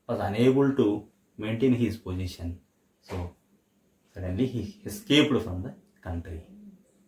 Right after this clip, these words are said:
Why? So the first revolution was ended by the escaping of the Nicholas. This is the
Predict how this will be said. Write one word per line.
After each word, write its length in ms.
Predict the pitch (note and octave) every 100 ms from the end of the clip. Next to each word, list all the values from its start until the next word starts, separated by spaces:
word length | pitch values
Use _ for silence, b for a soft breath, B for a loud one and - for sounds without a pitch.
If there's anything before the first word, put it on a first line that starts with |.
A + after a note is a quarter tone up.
| _ _ _ _ _
Why? 300 | G2+ F#2+ E2+ - _ _ _
So 320 | - F#2+ - -
the 220 | A2 G#2 -
first 400 | D3 - - C3 G#2+ - _ _ _ -
revolution 580 | G2 F#2+ F#2 F2 - F#2
was 300 | G2 - - _ -
ended 480 | G2 F#2+ G2+ F#2+ F2 _ -
by 100 | G2+
the 80 |
escaping 520 | G2 - B2 A2+ A2+ G#2+
of 160 | G#2
the 160 | F3 F3+ _ _ _ _ _
Nicholas. 600 | F#2+ F#2 F2 E2 - - - _ - _ _ _ _ _ _ _ _ _ _ _ - - _ _ _
This 160 | A2+ G2+
is 120 | G2+
the 140 | F3